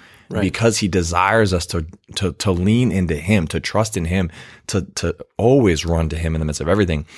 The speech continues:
Speaker 2: Um, and so this verse, like, "He will not allow you to be tempted beyond what you are able." We stop there and we, we correlate it to any, whatever God wants to give me. This is tempting me. I, whatever, I, God won't give me more than I can handle. That's not true at all, because you're gonna be tempted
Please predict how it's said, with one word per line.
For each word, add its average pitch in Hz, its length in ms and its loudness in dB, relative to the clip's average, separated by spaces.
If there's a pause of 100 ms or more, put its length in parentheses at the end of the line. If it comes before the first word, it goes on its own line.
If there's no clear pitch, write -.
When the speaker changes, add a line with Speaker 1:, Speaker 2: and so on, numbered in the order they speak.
(240)
Speaker 2:
Um, 85 300 -2 (340)
and 104 100 0
so 92 160 4
this 104 160 2
verse, 113 180 2
like, 87 180 0
"He 95 100 -2
will 90 140 2
not 92 280 0
allow 90 260 0
you 92 120 2
to 85 80 0
be 80 140 -2
tempted 82 440 -2
beyond 78 300 0
what 78 160 0
you 78 80 -2
are 73 160 -4
able." 73 460 -10
We 87 140 0
stop - 500 -4
there 76 340 -2 (500)
and 92 200 2
we, 90 240 2
we 85 240 0
correlate 113 540 2
it 90 80 -2
to 90 260 0
any, 120 240 4
whatever 110 340 2
God 101 140 2
wants 95 180 -2
to 90 80 -6
give 82 120 -4
me. 76 80 -10
This 107 180 0
is 104 80 -2
tempting 80 340 -6
me. - 120 -16
I, 92 180 -2
whatever, 101 520 2
I, 85 280 -4
God 101 240 2
won't 104 160 2
give 98 100 0
me 98 60 2
more 90 200 0
than 82 120 -2
I 80 80 -2
can 82 140 -6
handle. 82 260 -4
That's 87 180 -6
not 107 160 -4
true 98 240 -2
at 78 60 -2
all, - 300 -6 (640)
because 92 460 0
you're 92 280 0
gonna 107 280 4
be 90 120 0
tempted 85 580 -6